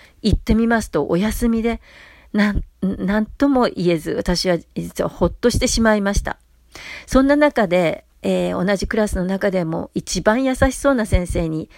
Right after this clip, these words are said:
ちょっと、あ、口を開いてみました。「実は先生、私は同じ週に九月に入ってから二回お休みをいただかなければならないんですけど、どなたに言えばいいでしょうか」と言ってみました。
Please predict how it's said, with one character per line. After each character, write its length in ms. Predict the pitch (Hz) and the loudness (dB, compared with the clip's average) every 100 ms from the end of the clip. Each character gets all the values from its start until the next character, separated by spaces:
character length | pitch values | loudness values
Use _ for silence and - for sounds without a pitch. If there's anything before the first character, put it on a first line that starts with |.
| - _ | -20 _
ち 120 | - | -2
ょ 20 | |
っ 60 | 277 - - | -2 -4 0
と、 220 | 160 - _ | 0 0 _
あ、 200 | 180 165 - | -6 -6 -8
口 360 | - - 180 175 | -16 -6 -2 0
を 220 | 175 - - - - - - | 0 -4 -16 -20 -20 -20 -2
開 260 | 202 262 | 2 2
い 20 | 269 | 0
て 100 | 190 | -2
み 120 | 170 | -2
ま 160 | 160 | -2
し 80 | 165 | -4
た。 220 | - - - | -6 -8 -6
「実 260 | 180 - | -6 -2
は 100 | 170 | 0
先 220 | 165 180 180 | 0 0 -2
生、 300 | 220 214 - - - - - | 0 -2 -4 -18 -20 -10 -2
私 380 | 196 208 208 | 2 2 2
は 300 | 202 202 196 | 2 4 2
同 140 | 196 214 | 2 0
じ 120 | 220 | 0
週 280 | - 247 220 | 2 2 2
に 340 | 180 165 - - - - | -2 -4 -8 -18 -20 -4
九 120 | 233 | 2
月 200 | 254 208 | 2 2
に 100 | 196 | 0
入 140 | 190 | 0
っ 40 | 175 | -2
て 120 | 180 | -2
か 120 | 185 | 0
ら 80 | 180 | 0
二 140 | 175 | -4
回 200 | 165 175 | -2 0
お 100 | 190 | 2
休 220 | 240 247 254 | 0 -2 0
み 100 | 262 | 0
を 40 | |
い 60 | 247 | 0
た 100 | 226 | 0
だ 120 | 226 | 0
か 100 | 220 | 0
な 140 | 214 | -2
け 80 | 220 | -2
れ 80 | 214 | -2
ば 80 | 208 | 0
な 140 | 208 | 0
ら 120 | 214 | 0
な 120 | 220 196 | -2 -2
い 60 | |
ん 40 | 175 | -4
で 80 | 180 | -6
す 100 | - | -4
け 100 | 175 | -2
ど、 260 | 185 190 - - - - | 0 -2 -8 -20 -20 -2
ど 100 | 202 | 0
な 120 | 202 190 | 2 2
た 120 | 170 | 0
に 140 | 160 | 0
言 100 | 202 | 0
え 20 | |
ば 100 | 220 | 0
い 100 | 202 | 0
い 20 | 240 | 0
で 100 | 226 | -2
し 100 | 185 | -2
ょ 40 | |
う 40 | 160 | -4
か」 260 | - - - - _ | -8 -14 -16 -20 _
と 160 | 285 277 | 2 2
言 120 | 185 | 2
っ 20 | 151 | -2
て 180 | - | -2
み 120 | 175 165 | -2 -2
ま 120 | 165 | -6
し 80 | - | -10
た。 160 | - | -16